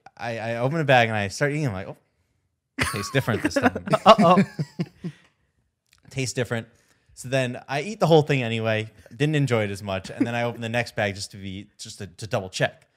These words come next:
Speaker 1: Still tastes different. Open a third bag 'cause I can't believe what's happening.
Speaker 2: <laughs>
Speaker 1: And I eat 'em and it, uh, it tastes different.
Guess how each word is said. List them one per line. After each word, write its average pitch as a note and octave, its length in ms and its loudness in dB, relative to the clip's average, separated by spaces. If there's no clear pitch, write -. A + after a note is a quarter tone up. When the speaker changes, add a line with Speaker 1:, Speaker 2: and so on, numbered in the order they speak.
Speaker 1:
Still F#2 200 -10
tastes E2+ 200 -14
different. - 260 -12
Open F#3 200 4
a D#3 40 2
third D3+ 320 6
bag G2 200 2
'cause - 80 -8
I A#2+ 100 4
can't C#3+ 240 2
believe C3 160 -2
what's D#3+ 140 6
happening. D3 340 6
Speaker 2:
<laughs> A#3 960 6
Speaker 1:
And A#2+ 80 0
I A#2+ 140 2
eat B2+ 80 2
'em B2+ 240 -2
and A2+ 180 -6
it, G2+ 180 -4
uh, F#2+ 240 -2
it F#2 100 -10
tastes G2+ 240 -10
different. E2+ 320 -16